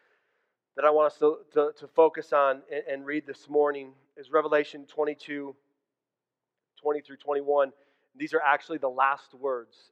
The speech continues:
in the Bible. "He who is the faithful witness to all these things says, 'Yes, I'm coming soon.'"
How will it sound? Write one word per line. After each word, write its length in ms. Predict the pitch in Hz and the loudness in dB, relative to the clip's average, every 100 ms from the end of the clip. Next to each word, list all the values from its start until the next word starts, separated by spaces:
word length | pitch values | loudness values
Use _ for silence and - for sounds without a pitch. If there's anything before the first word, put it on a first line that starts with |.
| 127 | -20
in 60 | |
the 60 | 117 | -8
Bible. 420 | 120 113 107 90 _ _ _ _ _ _ _ _ _ _ _ _ _ _ _ _ _ | -4 -4 -6 -16 _ _ _ _ _ _ _ _ _ _ _ _ _ _ _ _ _
"He 260 | _ 233 262 | _ -6 -4
who 260 | 226 247 220 | -2 2 4
is 140 | 175 | 4
the 120 | 156 - | 0 -8
faithful 360 | - 196 196 190 | 0 2 2 0
witness 380 | 156 156 135 - | 2 0 -4 -10
to 80 | - | -2
all 180 | 139 | 0
these 200 | 147 160 | 0 -4
things 360 | - 135 127 123 | -10 -10 -10 -14
says, 520 | - 135 127 120 _ _ _ _ | 0 2 2 -4 _ _ _ _
'Yes, 640 | 151 175 175 - - _ _ _ _ _ _ 135 | 8 8 6 -4 -20 _ _ _ _ _ _ -10
I'm 120 | 131 | -10
coming 380 | - 147 143 139 | -6 -6 -6 -12
soon.'" 420 | - 135 120 | -20 -18 -20